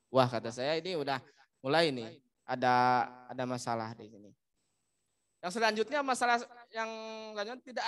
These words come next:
ada instalasi listrik yang baik, Pak, di sana itu, Pak. Pengajuan saya udah ngajuin sama Pak, Pak Kabir juga, instalasi listrik sampai nggak ada hasil ya, Pak, ya.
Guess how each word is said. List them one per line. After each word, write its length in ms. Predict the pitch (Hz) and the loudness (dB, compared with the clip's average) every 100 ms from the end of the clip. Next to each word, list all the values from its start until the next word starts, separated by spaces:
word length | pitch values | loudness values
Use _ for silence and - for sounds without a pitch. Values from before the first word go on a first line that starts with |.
| 233 | -2
ada 140 | 247 240 220 | -2 -2 -4
instalasi 340 | 226 233 233 240 | -6 -6 -6 -8
listrik 340 | 240 269 254 | -10 -10 -10
yang 200 | 233 226 | -10 -10
baik, 240 | 220 247 254 | -6 -6 -8
Pak, 120 | 220 208 | -12 -10
di 60 | |
sana 200 | 208 202 | -12 -14
itu, 240 | 233 - 202 | -16 -16 -18
Pak. 160 | - - _ _ _ _ _ _ _ _ _ | -18 -20 _ _ _ _ _ _ _ _ _
Pengajuan 400 | 165 180 180 220 208 | -8 -6 -2 -2 -2
saya 240 | 190 220 214 | -2 -2 -2
udah 440 | 185 185 175 175 170 | -2 0 0 -4 -4
ngajuin 320 | 165 165 190 | 0 2 2
sama 440 | 180 160 147 147 147 | 2 0 2 0 0
Pak, 840 | 151 147 143 143 131 101 71 - - | 2 4 4 4 4 2 0 -4 -2
Pak 120 | 160 | 4
Kabir 320 | 165 151 175 | 6 8 6
juga, 480 | 160 143 143 190 208 - - _ _ | 4 0 2 2 0 -8 -20 _ _
instalasi 400 | 156 151 151 143 143 135 | -6 0 4 4 0 -4
listrik 440 | 143 143 135 190 202 | -4 -4 -4 -8 -8
sampai 440 | 160 143 175 175 - - _ _ _ - | -6 -2 0 -2 -8 -20 _ _ _ -10
nggak 160 | 139 131 | -2 0
ada 40 | 131 | 2
hasil 160 | 131 180 | 0 2
ya, 120 | 160 | 2
Pak, 80 | 131 | 2
ya. 120 | 120 | 0